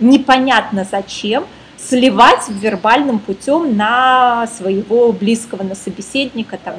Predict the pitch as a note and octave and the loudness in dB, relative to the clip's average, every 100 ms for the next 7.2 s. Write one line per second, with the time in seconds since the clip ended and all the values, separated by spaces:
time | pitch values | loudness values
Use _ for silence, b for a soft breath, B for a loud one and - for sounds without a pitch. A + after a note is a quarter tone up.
0 | F3 F3 G3 G3+ A3 A3+ A#3 - - - | -14 -12 -4 -2 0 -2 -8 -12 -20 -20
1 | - - _ - A#3 A3 - - A3+ B3+ | -20 -20 _ -4 -2 -2 -6 -8 -4 -2
2 | A#3 F4+ G#4+ G#4+ C4 C4 C#4+ - A3+ G#3 | 0 2 0 -2 -4 -2 -2 -2 -2 -2
3 | G#3+ - B3+ D#4 D4 C4+ A#3+ A3 G#3 - | -2 -2 2 4 4 2 0 -4 -10 -20
4 | - - - _ _ _ _ _ _ _ | -20 -20 -20 _ _ _ _ _ _ _
5 | _ _ _ _ _ _ _ _ _ _ | _ _ _ _ _ _ _ _ _ _
6 | _ _ - G#3+ G#3 G#3 G3 G3 F#3+ F#3 | _ _ -8 -4 0 0 0 0 -2 -4
7 | G3 F#3+ | -8 -10